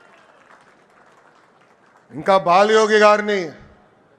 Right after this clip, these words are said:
పార్లమెంట్కే తొలి దళిత స్పీకర్ చేసిన ఘనత కూడా మన పార్టీ తెలుగుదేశం పార్టీది. హైవేల నిర్మాణం, విద్యుత్, టెలికాం, ఐటీ, డిజిటల్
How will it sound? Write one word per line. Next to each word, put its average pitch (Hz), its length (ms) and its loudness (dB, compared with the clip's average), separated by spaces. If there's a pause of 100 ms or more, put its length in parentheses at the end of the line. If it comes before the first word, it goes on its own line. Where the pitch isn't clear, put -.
(300)
పార్లమెంట్కే 226 920 0
తొలి 226 360 0
దళిత 226 460 0
స్పీకర్ 233 600 -2
చేసిన 220 340 2
ఘనత 208 360 0
కూడా 254 440 2 (560)
మన 175 240 -2
పార్టీ 208 480 -2
తెలుగుదేశం 208 720 0
పార్టీది. 202 760 0 (920)
హైవేల 233 540 2
నిర్మాణం, 226 720 0 (800)
విద్యుత్, 240 680 0
టెలికాం, 247 580 0
ఐటీ, 233 640 0 (580)
డిజిటల్ 240 580 0